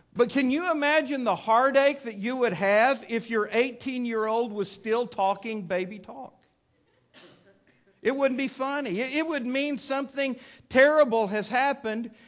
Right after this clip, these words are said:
in their development. And yet there are Christians who have been saved a long time and they still talk spiritual baby talk. One thing about babies is they're easily bored, aren't they? Huh? It's hard to keep their attention for very long.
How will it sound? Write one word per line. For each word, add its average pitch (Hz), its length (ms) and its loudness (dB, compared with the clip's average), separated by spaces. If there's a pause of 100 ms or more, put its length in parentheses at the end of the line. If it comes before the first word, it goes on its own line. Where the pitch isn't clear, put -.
(120)
in 226 180 0
their 262 180 6
development. 277 800 0 (1700)
And 202 160 -4
yet 226 180 0
there 233 260 2
are 202 240 0
Christians 196 600 -6
who 208 60 -2
have 185 140 -2
been 185 140 -6
saved 202 320 -4
a 180 60 -12
long 196 260 -4
time 214 300 -4
and 170 100 -10
they 170 80 -6
still 190 400 -6
talk 180 400 -6
spiritual 175 560 -6
baby 147 460 -4 (260)
talk. 160 300 -2 (160)
One 220 220 0
thing 226 180 0
about 180 280 2
babies 208 440 0
is 185 180 -2
they're 190 180 -2
easily 202 460 -4
bored, 180 540 -4 (640)
aren't 190 240 -2
they? 107 200 -6 (460)
Huh? 143 140 -14 (640)
It's 202 160 0
hard 254 240 2
to 240 60 -6
keep 269 260 -6
their 247 140 -4
attention 269 480 -4
for 254 120 -6
very 180 300 0
long. 143 320 -6